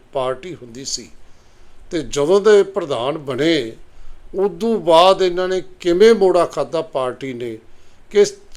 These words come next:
ਖੇਤਰੀ ਪਾਰਟੀ ਤੋਂ, ਰੀਜਨਲ ਪਾਰਟੀ ਤੋਂ, ਸੂਬੇ ਦੀ ਪਾਰਟੀ ਤੋਂ ਕਹਿੰਦੇ, "ਜੀ, ਇਹਨੂੰ ਆਪਾਂ ਰਾਸ਼ਟਰੀ ਪਾਰਟੀ ਬਣਾਉਣਾ ਹੈ।"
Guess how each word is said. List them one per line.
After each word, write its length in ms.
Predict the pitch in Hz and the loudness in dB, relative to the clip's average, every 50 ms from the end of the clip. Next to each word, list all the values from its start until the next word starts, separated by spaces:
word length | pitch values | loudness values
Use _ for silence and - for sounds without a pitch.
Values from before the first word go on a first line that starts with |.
| - - | -18 -12
ਖੇਤਰੀ 540 | - - 151 147 - - - 202 190 220 208 | -6 -6 -6 -6 -6 -8 -8 -4 -4 -4 -2
ਪਾਰਟੀ 500 | 160 - 190 165 156 139 - - 143 123 | 0 2 2 2 2 0 -2 -6 -12 -12
ਤੋਂ, 500 | - - 123 110 110 - _ - 139 131 | -12 -12 -14 -14 -14 -16 _ -12 -10 -8
ਰੀਜਨਲ 540 | 139 160 185 214 196 202 226 247 247 226 | -8 -6 -6 -6 -6 -4 0 0 0 0
ਪਾਰਟੀ 460 | 180 - 196 165 151 143 - - 139 120 | 0 0 0 2 2 0 -2 -6 -14 -14
ਤੋਂ, 260 | - - 123 107 101 - - _ - _ _ _ - | -14 -14 -14 -14 -16 -18 -20 _ -20 _ _ _ -18
ਸੂਬੇ 520 | - - - - 170 170 160 156 220 226 | -16 -12 -8 -6 -6 -2 4 8 8 8
ਦੀ 140 | 233 226 226 | 8 6 0
ਪਾਰਟੀ 520 | - - 196 170 160 151 127 - 147 143 | -2 0 2 2 2 2 -2 -4 -10 -12
ਤੋਂ 320 | 131 - - 135 127 123 117 - - - - - - - - - | -12 -10 -10 -10 -10 -10 -12 -14 -18 -18 -16 -16 -18 -18 -16 -12
ਕਹਿੰਦੇ, 320 | - 170 165 165 165 160 | -8 -8 -6 -6 -6 -8
"ਜੀ, 160 | 147 135 147 151 | -8 -8 -10 -10
ਇਹਨੂੰ 480 | 147 143 139 147 139 127 131 143 170 - - - _ _ _ - - - - | -10 -10 -8 -8 -8 -8 -8 -10 -12 -14 -20 -20 _ _ _ -20 -16 -10 -10
ਆਪਾਂ 460 | 147 139 - - 170 180 208 226 180 | -8 -8 -6 -6 -4 -4 -4 -6 -8
ਰਾਸ਼ਟਰੀ 540 | 143 135 131 127 143 143 - - - 185 180 | -8 -6 -4 -4 -4 -4 -4 -6 -6 -6 -6
ਪਾਰਟੀ 400 | 143 - 160 139 127 - - 131 | -4 -2 -4 -4 -4 -6 -10 -14
ਬਣਾਉਣਾ 360 | 110 113 107 104 98 95 - | -14 -14 -16 -14 -14 -14 -14
ਹੈ।" 60 | - | -12